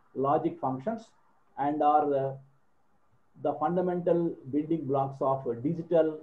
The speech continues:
integrated circuits. Digital integrated circuits. So integrated circuits. So you can see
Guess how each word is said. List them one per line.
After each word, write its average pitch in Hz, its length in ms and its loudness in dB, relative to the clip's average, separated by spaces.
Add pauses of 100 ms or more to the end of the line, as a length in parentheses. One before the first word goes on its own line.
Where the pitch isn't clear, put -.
(120)
integrated 143 760 -2 (520)
circuits. 120 420 -4 (600)
Digital 160 580 0 (100)
integrated 147 760 0 (400)
circuits. 107 460 -6 (1160)
So 127 280 0 (440)
integrated 185 720 2
circuits. 160 460 0 (680)
So 170 80 -2
you 165 100 0
can 165 180 -2
see 170 340 -4